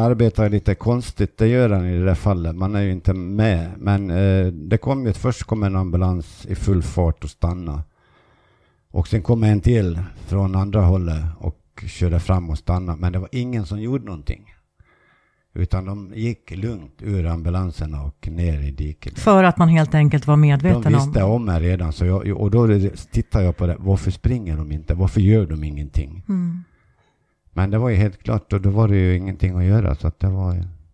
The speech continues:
Speaker 1: och
Speaker 2: Hur,
Speaker 1: då
Speaker 2: hur reagerade du? Var det så att ni, ni
Speaker 1: Ilska.
Speaker 2: Det var ilska och
Speaker 1: Ja, min, min reaktion var ilska, och det kan Mattias också.
Speaker 2: Mm.
Speaker 1: Så, eller, ha, våran andra son, han, jag vart ju ba-, jag hoppade på en bil där och slog på,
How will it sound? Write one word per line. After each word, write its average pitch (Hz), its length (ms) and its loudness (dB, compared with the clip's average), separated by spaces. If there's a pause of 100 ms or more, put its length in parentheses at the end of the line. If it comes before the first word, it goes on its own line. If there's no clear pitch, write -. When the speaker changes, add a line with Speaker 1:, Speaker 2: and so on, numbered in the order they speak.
(160)
Speaker 1:
och - 100 -20
Speaker 2:
Hur, 226 300 4
Speaker 1:
då - 80 -10
Speaker 2:
hur 233 320 4
reagerade 220 800 2
du? 170 160 0
Var 180 260 2
det 220 80 2
så 202 140 2
att 185 140 2
ni, 180 280 2
ni - 160 4
Speaker 1:
Ilska. 180 460 2 (140)
Speaker 2:
Det 185 60 -4
var 202 100 2
ilska 185 580 2
och 170 80 6
Speaker 1:
Ja, 165 420 0
min, 156 400 0
min 180 240 0
reaktion 147 580 4
var 113 100 2
ilska, 131 500 -2
och 104 120 -2
det 120 120 0
kan 113 140 -8
Mattias 107 500 -6
också. 127 380 -6
Speaker 2:
Mm. 180 200 -10
Speaker 1:
Så, - 320 0
eller, 95 540 0
ha, 101 220 -2 (560)
våran 95 520 2
andra 104 260 2
son, 73 280 -4
han, 71 280 -4
jag 104 200 4
vart 117 240 0
ju 101 60 -2
ba-, 92 200 -2
jag 98 80 2
hoppade 107 260 0
på - 120 -2
en 98 140 -2
bil 107 240 2
där 90 140 2
och 85 100 0
slog 90 320 -2
på, 69 200 -2